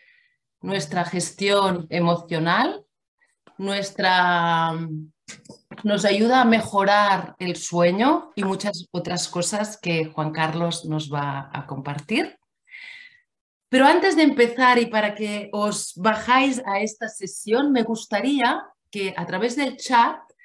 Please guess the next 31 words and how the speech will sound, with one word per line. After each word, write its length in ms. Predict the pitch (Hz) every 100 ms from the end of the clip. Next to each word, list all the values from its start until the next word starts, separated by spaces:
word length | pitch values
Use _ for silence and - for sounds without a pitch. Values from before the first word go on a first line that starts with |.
| _ _
me 240 | 208 220 220
digáis 680 | 202 208 233 311 392 - _ _ - _ _ _ -
con, 600 | 233 233 214 214 208 _ _ _ _ -
con 200 | 240 233
qué 140 | 277
cabeza 360 | 294 277 262 285
os 120 | 285
conectáis, 920 | 240 196 170 - 185 165 156 156 -
o 40 | -
sea, 320 | 220 214 208 -
cómo 220 | 269 277
está 260 | 311 294 254
vuestra 360 | 220 - 180
mente. 600 | 160 151 143 143 - - _ _ _ -
Yo 180 | 196 254
acabo 220 | 262 233
de 120 | 190
meditar, 500 | 180 170 165 240 277
por 140 | 170
ejemplo, 400 | 170 - 202 240
y 100 | 233
está 540 | 180 - - 226 - -
en 200 | 185 180
gratitud 580 | 170 160 160 156 170 160
mi 140 | 151
mente. 500 | 139 135 139 139 120 _ _
<laughs> 20 | -
Normalmente 720 | 165 220 214 208 196 208 214
la 160 | 185
mente 300 | 175 180 175
está 540 | 185 - 175 175 170